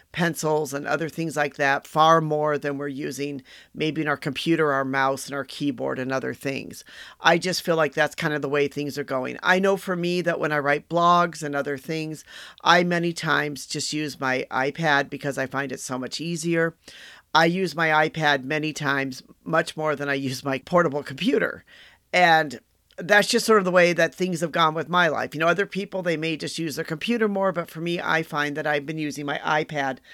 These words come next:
a lot more. So I recently went out and bought myself a nice iPad Pro with a nice big screen, a nice Apple Pencil, so that I could be able to use Shaper three D better.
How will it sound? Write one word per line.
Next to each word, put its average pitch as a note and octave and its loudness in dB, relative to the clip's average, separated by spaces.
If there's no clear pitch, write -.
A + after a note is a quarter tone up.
a D3+ -2
lot D3+ 0
more. E3+ -2
So G3 0
I A3+ 8
recently D#4+ 2
went G#3 2
out G#3 2
and G3+ -6
bought F#3 2
myself G3 -2
a F3 -2
nice E3 0
iPad D#3 0
Pro A#3 2
with F#3+ 0
a D3 -4
nice D3 -6
big - -10
screen, A#3 0
a - -6
nice D#3+ -2
Apple D#3 -4
Pencil, A3 0
so - 0
that F#3 6
I F#3 10
could F#3+ 0
be F3+ 2
able E3+ 0
to F3+ -6
use D#3+ -4
Shaper D3+ -4
three D#3+ -6
D D3 -6
better. D#3+ 2